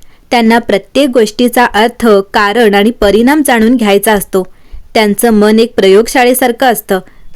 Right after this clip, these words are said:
सतत काही ना काही विचार, योजना आणि विश्लेषण सुरूच असतं. कन्या राशीचे लोक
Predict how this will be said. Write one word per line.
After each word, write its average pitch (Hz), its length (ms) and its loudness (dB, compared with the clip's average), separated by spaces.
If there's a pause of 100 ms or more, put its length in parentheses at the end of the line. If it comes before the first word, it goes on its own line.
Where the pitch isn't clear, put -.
(100)
सतत 311 400 -2
काही 233 260 0
ना 254 140 2
काही 233 360 -2
विचार, 208 560 -2
योजना 202 440 2
आणि 233 240 0
विश्लेषण 226 600 0
सुरूच 269 400 -2
असतं. 196 320 -2 (560)
कन्या 277 340 2
राशीचे 277 560 0
लोक 220 240 -2